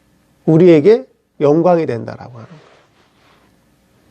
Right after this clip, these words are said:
하나님께서 성도를 이렇게 길러가고 계신다라고 하는 거예요.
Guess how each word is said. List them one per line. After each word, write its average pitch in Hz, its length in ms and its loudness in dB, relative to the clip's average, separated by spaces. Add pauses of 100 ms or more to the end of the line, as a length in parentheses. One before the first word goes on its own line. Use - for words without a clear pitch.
(360)
하나님께서 254 460 2
성도를 226 360 -4
이렇게 165 240 -6
길러가고 147 500 -8
계신다라고 120 640 -16
하는 185 160 -20
거예요. - 100 -20